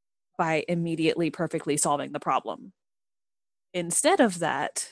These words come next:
he gives them a solution to the problem. It is not a perfect solution, but it's one that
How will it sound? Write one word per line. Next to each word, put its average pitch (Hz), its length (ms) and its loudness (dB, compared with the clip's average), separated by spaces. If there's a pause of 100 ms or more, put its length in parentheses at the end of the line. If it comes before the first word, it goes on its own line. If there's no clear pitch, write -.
(760)
he 208 280 -4
gives 247 420 2
them 196 760 -2 (320)
a 202 100 6
solution 185 680 0
to 180 100 -6
the 165 100 -4
problem. 139 480 -2 (680)
It 185 120 4
is 180 140 6
not 175 220 2
a 170 120 -4
perfect - 640 -4
solution, 170 680 -4
but 170 160 -2
it's - 200 0
one 180 320 -2
that 170 160 -2